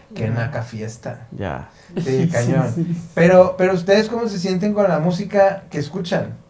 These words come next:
Speaker 1: esta generación? O sea, ¿no les llega a incomodar lo que dice
Speaker 2: No.
Speaker 1: ciertas palabras demasiado sexualizadas las letras?
Speaker 2: No, yo siento que, pues, es, es, es una que enriquece el, el alma escuchar,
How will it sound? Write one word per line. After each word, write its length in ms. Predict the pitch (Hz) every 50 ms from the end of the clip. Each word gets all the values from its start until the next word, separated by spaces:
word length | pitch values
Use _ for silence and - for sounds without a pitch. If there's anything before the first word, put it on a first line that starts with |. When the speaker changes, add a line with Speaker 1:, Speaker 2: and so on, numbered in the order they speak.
| _ _ _ -
Speaker 1:
esta 220 | 135 - 165 156
generación? 640 | 156 151 147 131 123 117 117 127 143 135 123 117 110 -
O 80 | 127
sea, 160 | 127 - 135
¿no 200 | 139 139 147 151 170
les 180 | 196 202 196
llega 640 | 190 196 185 180 190 190 202 208 202 - - - - -
a 100 | 147 143
incomodar 680 | 143 143 131 143 135 135 135 131 131 - 143 143 147 170
lo 160 | 190 196 180
que 140 | 180 175 165
dice 600 | 147 143 147 147 156 180 180 180 180 170 170 160 190
Speaker 2:
No. 480 | 170 165 165 156 151 151 147 147 139
Speaker 1:
ciertas 480 | 139 147 143 143 143 147 - 180 180 175
palabras 720 | - 175 160 151 147 143 147 156 165 175 175 170 170 165
demasiado 960 | 156 151 147 139 131 - - - 135 135 147 147 160 165 160 160 - - - - - _ _ _
sexualizadas 880 | _ - 160 147 - - - 151 139 139 127 120 120 117 120 127 143 151
las 300 | 156 147 147 131 - -
letras? 460 | 127 120 120 120 - 170 170 170 170 - - - - _ -
Speaker 2:
No, 200 | 190 196 196 190
yo 80 | 170 156
siento 240 | 160 190 214 208 214
que, 140 | 202 170
pues, 240 | - - 156 143 135 143
es, 240 | 160 151 143 - -
es, 220 | 165 147 139 - -
es 400 | 131 147 139 139 - - - 165
una 540 | 160 156 165 170 170 165 147 135 120 101 - - _ _ _ - - _ -
que 80 | 151
enriquece 800 | 151 143 135 147 139 147 151 151 139 135 - 175 175 175 175 175 - _ _ - -
el, 400 | 131 135 135 131 131 127 127 - -
el 160 | 135 131 131
alma 280 | 127 127 139 170 190
escuchar, 580 | 190 - - 139 - - 143 143 143 139 143